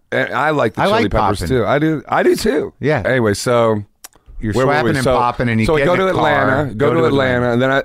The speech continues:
Speaker 1: and then I'm working all kinds of jobs. And my last job's at Clark Music, which is a guitar shop. I,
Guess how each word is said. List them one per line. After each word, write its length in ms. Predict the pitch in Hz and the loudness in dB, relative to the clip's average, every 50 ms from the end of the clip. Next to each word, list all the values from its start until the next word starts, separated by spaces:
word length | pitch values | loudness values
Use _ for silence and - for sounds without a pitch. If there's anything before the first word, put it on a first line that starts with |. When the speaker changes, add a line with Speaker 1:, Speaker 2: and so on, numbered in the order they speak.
| - | -2
Speaker 1:
and 140 | 131 135 143 | -2 -2 0
then 80 | 151 147 | 0 0
I'm 100 | 139 135 | 0 0
working 280 | 143 147 139 - 147 135 | 0 0 0 0 -2 -4
all 100 | 131 131 | -4 -4
kinds 260 | - 139 127 127 113 | -4 -4 -4 -4 -4
of 40 | 113 104 | -8 -6
jobs. 380 | - 117 110 110 113 107 101 | -4 -2 0 0 0 0 0
And 200 | 110 107 104 98 - - | -2 -2 -2 -4 -6 -4
my 120 | 92 104 110 | -2 0 0
last 300 | 117 127 131 139 - - | 2 0 0 -2 -2 -2
job's 260 | 127 117 110 101 104 | 0 0 0 0 -2
at 140 | 98 - - | -4 -4 -4
Clark 300 | - 117 110 110 104 - | -2 0 0 0 0 0
Music, 440 | 92 95 90 85 78 80 82 82 - | 0 0 0 0 0 -2 -4 -4 -4
which 160 | 85 73 - | -8 -8 -8
is 80 | 80 80 | -6 -6
a 40 | 85 76 | -6 -4
guitar 360 | 78 80 - 98 92 90 90 | -4 -6 -2 -2 -2 -2 -2
shop. 320 | 92 - 82 73 69 - - | -4 -6 -6 -6 -8 -8 -10
I, 120 | 78 82 | -10 -12